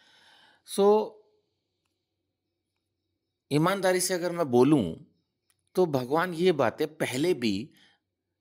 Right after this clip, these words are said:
कई अध्यायों में कई बार बता चुके हैं। मुझे याद है एक बार मैं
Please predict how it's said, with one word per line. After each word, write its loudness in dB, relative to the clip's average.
कई 4
अध्यायों -4
में -4
कई 2
बार -2
बता -10
चुके -20
हैं। -20
मुझे 0
याद -2
है -4
एक -6
बार 0
मैं -2